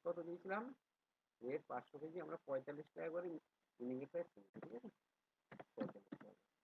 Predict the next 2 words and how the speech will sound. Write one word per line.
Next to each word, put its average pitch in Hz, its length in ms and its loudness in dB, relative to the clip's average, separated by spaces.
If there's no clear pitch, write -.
নেক্সট 160 380 4
হচ্ছে, 175 420 2